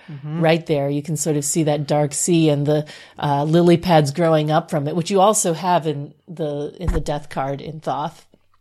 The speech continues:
Speaker 2: Mm-hmm. It's almost like that's what he's churning up from
Speaker 1: Yeah.
Speaker 2: down below.
Speaker 1: Yeah.
Speaker 2: Yeah. And then you have, of course, the, the fiery sky, you know, sailors take warning, uh, from the Tower card.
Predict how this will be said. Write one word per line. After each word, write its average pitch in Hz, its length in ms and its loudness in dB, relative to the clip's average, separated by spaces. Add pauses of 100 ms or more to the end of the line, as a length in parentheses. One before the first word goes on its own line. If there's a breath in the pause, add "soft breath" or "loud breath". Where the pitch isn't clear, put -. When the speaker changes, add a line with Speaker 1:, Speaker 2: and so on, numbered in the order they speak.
(520)
Speaker 2:
Mm-hmm. 165 220 -10 (380 loud breath)
It's 190 180 -2
almost 190 280 4
like 151 200 0
that's 175 280 0
what 156 100 -4
he's 175 200 -2
churning 156 420 -4
up 147 240 -4 (220)
from - 180 -6
Speaker 1:
Yeah. 190 160 0
Speaker 2:
down 170 280 4
below. 156 640 2
Speaker 1:
Yeah. 151 400 -8 (240)
Speaker 2:
Yeah. 160 440 -12 (680 loud breath)
And 190 140 2
then 190 140 4
you 170 100 0
have, 160 320 0
of - 140 -6
course, 156 320 0
the, 147 380 -6
the - 100 -10
fiery 151 540 2
sky, 147 720 2
you - 180 -8
know, 143 360 -8 (640)
sailors 151 460 2
take 156 220 2
warning, 151 500 2 (520 loud breath)
uh, 143 300 -2
from 143 300 0
the 143 120 0
Tower 151 340 0
card. 175 460 -8